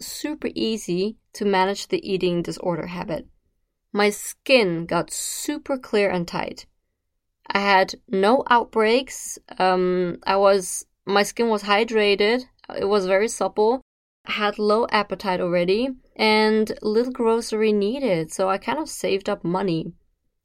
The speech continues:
And your taste buttons, it got a cleanse as well. When you only eat apples and soups and crackers for a while and you go back to junk, it really tastes nasty.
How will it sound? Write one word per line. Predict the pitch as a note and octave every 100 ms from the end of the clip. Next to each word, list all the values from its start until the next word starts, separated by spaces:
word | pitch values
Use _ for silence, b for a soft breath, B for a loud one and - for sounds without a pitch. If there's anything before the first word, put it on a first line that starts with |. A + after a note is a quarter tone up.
| _
And | G#3 G3+ G#3 G#3
your | G3 G3+ G3+
taste | - A3 B3 -
buttons, | F#3 F3 F3 F3+ F#3 -
it | F#3+
got | F#3 G#3+
a |
cleanse | G3+ - F#3 F3+
as | F3 D#3+
well. | F3+ E3 D#3 F3 _
When | G#3+ A3
you | -
only | A#3 B3+
eat | C4 A#3+ -
apples | - G#3+ A3 A3
and | G#3
soups | F#3+ - G3+ G3+ -
and | F3+ F3
crackers | F3 F#3 F#3 G3 F#3 F#3 -
for | A3
a | G#3+
while | G3+ G3+ G#3+ -
and | G3 F#3+
you | F3+
go | F3+ F#3+
back | F3+ - E3+ E3+
to | - F#3
junk, | E3 F3 F3+ A3+ -
it | G3 F3+
really | E3 E3 F3+ F3 F3
tastes | - F3 D#3+ D#3+ -
nasty. | E3 E3+ - - - D#3+